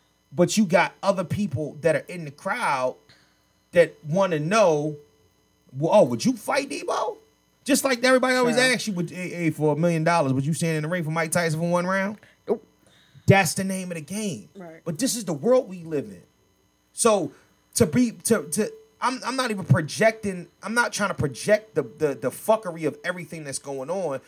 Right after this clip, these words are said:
Speaker 1: but that's kinda what I was trying to explain to my wife last week, and I was trying to explain to Shannon that I don't like the bullying tactics, because what happens is that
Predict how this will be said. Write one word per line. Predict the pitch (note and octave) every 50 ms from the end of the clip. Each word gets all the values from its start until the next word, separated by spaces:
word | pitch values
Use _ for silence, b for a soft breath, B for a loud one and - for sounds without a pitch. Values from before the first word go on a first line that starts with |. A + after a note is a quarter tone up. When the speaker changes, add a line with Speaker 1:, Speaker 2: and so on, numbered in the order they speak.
| b b -
Speaker 1:
but | C3 C#3
that's | G3 G#3 -
kinda | - G3 F#3 E3+
what | D#3 D#3
I | D#3
was | D3 D3 -
trying | E3+ D#3+ D3
to | C3+
explain | B2+ - - D3+ D3
to | B2+
my | A#2+ A2+
wife | A#2 - - A#3+ -
last | D#3+ D3 C3+ B2 A#2
week, | B2+
and | A#2+
I | A#2
was | A2+
trying | D#3+ D#3
to | C#3+
explain | B2 - - C#3 C3+ A#2+
to |
Shannon | A2+ - - E3+ F3+ E3+ C#3 B2+
that | B2 G#2+ b b b b b
I | - C3
don't | A2+ - - F3 - C3+ C3+
like | C#3+ C#3 -
the | A2
bullying | F#2+ - - E3 G3+ G3 G3+ D#3+ B2 A#2
tactics, | - - B2+ A#2 G#2 G2 - - - - b b b b b
because | C#3+ D3 F3 D#3+ B2+
what | A#2 G#2+ A2
happens | C3+ F3 G#3 - - D#3 C#3+ B2 B2+
is | C3 A#2+ A#2 G#2+
that | - B2 A#2+ G#2+